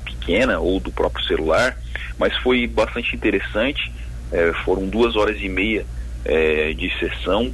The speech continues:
com várias manifestações e a votação do projeto. Hoje nós, a partir das dezesseis horas, teremos uma nova votação,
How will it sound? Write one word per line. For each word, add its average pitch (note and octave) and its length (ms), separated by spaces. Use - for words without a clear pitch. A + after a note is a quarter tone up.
com F#2 140
várias F#2 300
manifestações F#2+ 1160
e A2 240
a A#2 60
votação A2+ 480
do - 60
projeto. G2 540
Hoje G2 120
nós, F#2 160
a - 100
partir G2 300
das G2 140
dezesseis G2+ 420
horas, C3 340
teremos F#2+ 320
uma F#2+ 160
nova G2 240
votação, G2 580